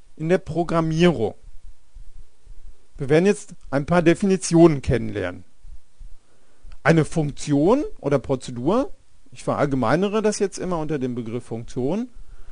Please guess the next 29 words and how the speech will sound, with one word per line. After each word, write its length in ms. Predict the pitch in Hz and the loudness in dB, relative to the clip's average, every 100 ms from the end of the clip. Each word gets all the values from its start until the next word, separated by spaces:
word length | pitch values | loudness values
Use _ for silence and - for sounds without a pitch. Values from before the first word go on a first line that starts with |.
| - - | -10 -4
Eine 180 | 139 160 | 2 2
Funktion 640 | - 151 143 - 185 277 214 | 2 -2 -4 0 4 4 6
heißt 300 | 165 - 131 | 4 0 0
rekursiv, 880 | 170 - 139 123 131 175 302 - - - - - - - - - - | -2 0 -4 -4 -4 -2 -2 -4 -10 -10 -12 -16 -18 -16 -16 -16 -2
wenn 200 | 170 160 | 2 2
sie 180 | 143 127 | 0 4
während 540 | 156 226 277 262 - | 8 8 6 0 -2
ihrer 260 | 190 185 - | -2 0 0
Abarbeitung 800 | 151 202 185 190 208 233 254 330 - | 0 -2 -2 -2 -2 -2 -4 -6 -8
erneut 520 | - 147 139 151 208 - - | -2 0 2 2 0 -4 6
aufgerufen 720 | 185 180 - 107 110 113 104 | 8 8 2 -8 -6 -8 -10
wird. 240 | - - - - - - - - - | -12 -14 -16 -16 -14 -12 -10 -10 -8
Das 80 | 127 | 0
heißt, 240 | 160 185 | 2 2
man 180 | 147 151 | 4 6
hat 160 | 170 185 | 6 4
eine 160 | 160 | 2
Funktion 480 | 151 151 143 139 135 | -2 -4 -6 -4 -4
aufgerufen 760 | - 139 - 196 226 254 277 294 - - - - - - | -2 -2 -2 -6 -6 -4 -4 -6 -10 -10 -10 -12 -12 -8
und 100 | 131 | 2
während 420 | 160 208 208 - | 6 4 2 -4
ihr 100 | 156 | -4
Rumpf 360 | 113 190 202 - | 2 2 2 -2
abgearbeitet 920 | - - - 220 220 220 220 214 - | -4 -2 -2 -2 -2 -4 -4 -8 -6
wird, 260 | 208 208 - - - - | -4 -4 -6 -12 -16 -6
erfolgt 440 | - 151 170 185 - | 0 4 6 4 4
ein 160 | 139 | 0
erneuter 720 | 139 139 139 147 220 269 233 123 | 2 2 4 6 8 6 2 2
Aufruf 640 | 165 190 - 240 285 - | 2 2 -4 -6 -8 -10